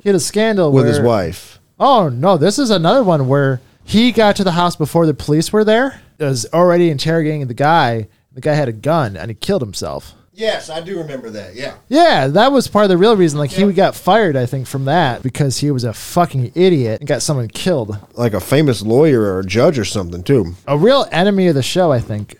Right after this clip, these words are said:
Speaker 1: Unless he d-, could redeem himself, it sounds like, in your eyes, and even in the eyes of probably everyone else.
Speaker 2: As long as you don't kill anybody. He didn't re-, technically shoot him, but, you know.
Speaker 1: You cause someone to kill himself, yeah.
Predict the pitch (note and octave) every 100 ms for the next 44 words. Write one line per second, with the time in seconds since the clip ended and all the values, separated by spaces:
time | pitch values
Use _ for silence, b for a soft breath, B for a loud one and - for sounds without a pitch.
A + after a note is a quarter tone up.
0 | - G3 D4 - D#4 C#4 A3 F#3 C3+ F3
1 | - C#4+ F3+ G3 D3+ B3 E4+ C#4 F3+ -
2 | B2 A2 A2+ - A#2 A2 G#2+ G2+ - C#3+
3 | C#3 G#3+ C4+ E2+ F2 - C#3 D3 D#3+ D#3
4 | D#3+ D#3+ D3 E3+ E3 D#3+ F#3 F3 E3 F3
5 | F3+ F3 F3+ A#3 A#2 - - D3 F#3+ E3
6 | E3+ A2+ - D3+ D3 C#3+ C#3+ C#3 C#3 C3
7 | - - G3+ G#2+ G#2+ - B2+ A2 F#2+ D#2+
8 | - A#2+ G#2+ F2 F2+ D#2+ E2 - A#2 F#2
9 | D#2+ F#2 F3 D3+ - C#3+ A#2+ A#2 G#2 E2
10 | - E2 D2+ - A1 - G2+